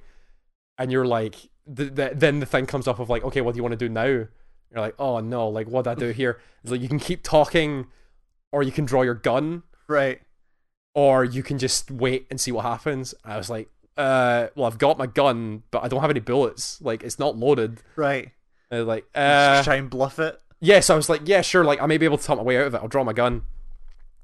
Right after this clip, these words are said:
Speaker 1: Guy draws a gun, points it at the leader of the, the mercenary group. And the mercenary group leader just laughs and
Speaker 2: Yeah.
Speaker 1: fires his rifle at you. And you got another chance to dodge this bullet,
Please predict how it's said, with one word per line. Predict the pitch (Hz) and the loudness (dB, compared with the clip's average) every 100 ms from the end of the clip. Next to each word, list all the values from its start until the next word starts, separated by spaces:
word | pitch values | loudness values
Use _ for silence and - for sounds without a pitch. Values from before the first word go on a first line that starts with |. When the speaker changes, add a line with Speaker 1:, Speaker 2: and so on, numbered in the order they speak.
| - | 0
Speaker 1:
Guy | 139 131 | 2 4
draws | 139 123 | 2 2
a | |
gun, | 120 123 | 2 0
points | 120 120 113 | 0 -6 -4
it | 113 | -6
at | 120 | -6
the | |
leader | 117 120 113 | -4 -2 0
of | 110 | 0
the, | 107 104 107 _ _ _ _ _ _ 113 | -2 -2 -6 _ _ _ _ _ _ -6
the | 104 104 104 104 - | -2 -2 -4 -6 -12
mercenary | 123 110 - 131 117 | -8 -8 -6 -6 -4
group. | 123 - - - - _ _ _ _ _ - | -4 -6 -20 -20 -20 _ _ _ _ _ -10
And | 120 120 135 | -8 -6 -4
the | 117 | 0
mercenary | 139 131 - 151 131 | 2 2 0 -2 0
group | 127 127 | -2 -2
leader | 123 120 113 110 117 | 0 0 0 -2 -6
just | 117 110 - 123 | -6 -6 -6 -6
laughs | 117 117 - - - _ | -4 -4 -6 -8 -10 _
and | 160 165 | -2 0
Speaker 2:
Yeah. | 147 | 2
Speaker 1:
fires | 139 113 113 | 2 2 0
his | 131 | -2
rifle | 131 127 160 143 | 0 0 2 2
at | 156 | 4
you. | 165 165 - - - _ _ _ _ | 0 -2 -8 -20 -20 _ _ _ _
And | 147 123 123 120 | 2 2 0 -4
you | 127 | -8
got | - 139 127 | 0 0 0
another | 120 120 127 | 0 4 4
chance | 131 151 139 | 2 0 -2
to | 139 | -4
dodge | 127 123 | -4 -2
this | 123 113 | -4 -4
bullet, | 123 135 | 0 0